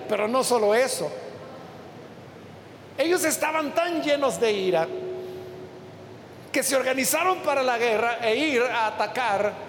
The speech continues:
la tribu de Benjamín. Esta fue la primera guerra interna que Israel tuvo. Ellos habían tenido muchas guerras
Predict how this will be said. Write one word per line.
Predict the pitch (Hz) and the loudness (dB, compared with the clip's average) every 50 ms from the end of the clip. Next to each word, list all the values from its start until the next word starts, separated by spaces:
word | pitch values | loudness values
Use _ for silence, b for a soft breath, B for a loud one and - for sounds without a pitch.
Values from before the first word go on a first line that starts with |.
| - - - - - - - - - - - - - - - | -14 -14 -16 -16 -16 -18 -18 -18 -16 -16 -18 -18 -18 -10 -4
la | 196 202 226 226 - | -2 0 0 0 0
tribu | 320 349 349 349 311 | 0 0 2 2 4
de | 269 240 214 | 4 2 2
Benjamín. | 202 196 - - 180 170 175 165 151 135 117 110 - - - - - - - - - - - - - - - - - - - - - - - - - - - - - - - - - - - - - - - | 2 0 0 -2 -2 -2 -2 -4 -4 -6 -8 -10 -12 -14 -16 -16 -16 -16 -16 -18 -18 -18 -18 -18 -18 -18 -18 -18 -18 -18 -18 -18 -18 -18 -18 -18 -18 -18 -18 -18 -18 -18 -18 -18 -18 -18 -18 -18 -18 -14 -4
Esta | - 311 349 - - 349 320 | -2 0 0 2 2 0 0
fue | - 254 285 302 311 | 2 2 2 2 2
la | 302 277 | 2 0
primera | - 254 254 240 254 262 262 262 254 | 0 -2 0 0 2 2 2 2 2
guerra | 233 247 262 262 262 262 254 233 208 - - - - - - - - - - - - - - - - - - - | 2 2 2 4 2 2 2 0 0 -2 -6 -10 -12 -12 -12 -14 -14 -14 -14 -16 -16 -16 -16 -16 -18 -16 -8 -2
interna | 269 247 240 240 - - 294 302 285 285 262 262 247 220 - | 0 0 0 0 0 0 0 0 0 0 -2 -2 -2 0 2
que | 202 214 202 214 220 | 2 2 4 2 2
Israel | 214 196 175 180 190 196 214 233 220 - - | 0 -2 -2 0 2 2 2 2 0 0 2
tuvo. | 294 277 226 220 220 220 | 2 4 4 4 2 2
Ellos | 208 233 294 302 - | 2 2 2 2 2
habían | 277 269 269 285 285 285 | 2 2 2 2 2 2
tenido | 285 262 285 285 262 254 | 2 2 2 2 2 2
muchas | 277 320 339 339 - 269 220 208 | 2 2 0 2 2 0 0 2
guerras | 180 240 277 262 226 190 175 170 180 - - - - | 2 2 2 2 0 0 0 0 0 -2 -4 -8 -12